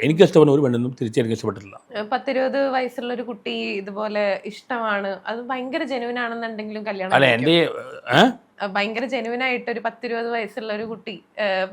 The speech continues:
Speaker 2: വന്ന് പറയാണ്, "ഏ, സന്തോഷേട്ടാ, എനിക്ക് സന്തോഷേട്ടൻ ഇല്ലാണ്ട് ജീവിക്കാൻ പറ്റില്ല" എന്ന് പറഞ്ഞു കഴിഞ്ഞാ?
Speaker 1: ഇരുപത്, ഇരുപത് കുറച്ച് കുറവ്, വളരെ കുറവായി പോയി.
Speaker 2: അപ്പം വേണ്ട
Speaker 1: ഒരു
Speaker 2: എന്ന്
Speaker 1: ഇരുപത്തിമൂന്ന്,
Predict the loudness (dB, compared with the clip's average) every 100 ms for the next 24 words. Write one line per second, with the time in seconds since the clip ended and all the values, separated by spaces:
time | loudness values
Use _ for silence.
0 | -8 -10 -4 -2 -2 -2 -4 -6 -14 -20
1 | -12 -8 -6 -4 -4 -4 -2 -4 -4 -6
2 | -6 -6 -4 -6 -8 -10 -6 -6 -6 -10
3 | -12 -10 -10 -10 -10 -10 -10 -10 -12 -14
4 | -14 -18 _ _ _ _ -2 6 8 6
5 | 6 6 8 6 6 6 6 4 2 2
6 | 4 6 6 4 2 -4 -6 0 0 2
7 | 2 4 6 8 6 6 2